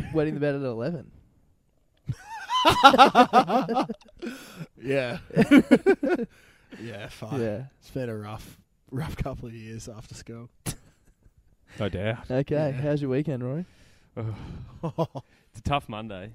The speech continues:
Speaker 3: I did.
Speaker 1: Yeah.
Speaker 3: I think I did perform the big lift coming in
Speaker 1: <laughs> The
Speaker 3: here
Speaker 1: big lift.
Speaker 3: today because
Speaker 2: Hell yeah.
Speaker 3: I was hurting today
Speaker 1: Yeah.
Speaker 3: at work, especially.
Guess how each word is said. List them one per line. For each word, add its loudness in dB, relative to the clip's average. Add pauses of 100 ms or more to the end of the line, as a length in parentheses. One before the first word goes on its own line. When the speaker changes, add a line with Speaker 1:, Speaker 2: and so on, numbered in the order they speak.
(100)
Speaker 3:
I -4
did. 2
Speaker 1:
Yeah. 2
Speaker 3:
I 0
think -2
I -2
did -6
perform -6
the -6
big -6
lift -10
coming -6
in -6
Speaker 1:
<laughs> -8
The - (120)
Speaker 3:
here 0
Speaker 1:
big 4
lift. 2
Speaker 3:
today -4
because -8
Speaker 2:
Hell -14 (100)
yeah. -16 (600)
Speaker 3:
I -4
was 0
hurting -6 (240)
today -10 (180)
Speaker 1:
Yeah. -4
Speaker 3:
at -10
work, -8
especially. -10